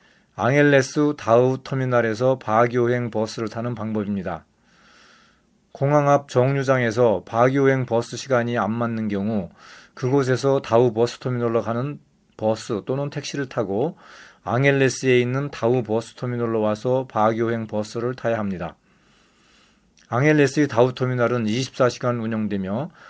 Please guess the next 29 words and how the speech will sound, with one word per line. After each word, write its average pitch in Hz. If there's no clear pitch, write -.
바교행 131
버스는 123
밤 127
늦은 117
시간과 117
새벽에는 120
배차 135
간격이 123
좀 120
길어지긴 113
하지만 104
보통 127
삼십 -
분에서 127
한 139
시간 127
간격으로 107
있습니다. 92
앙헬레스의 147
다우터미널은 120
마닐라의 135
여러 123
터미널에서 123
각각 117
출발하는 135
직행버스가 117
아닌 113
일반 117
버스가 107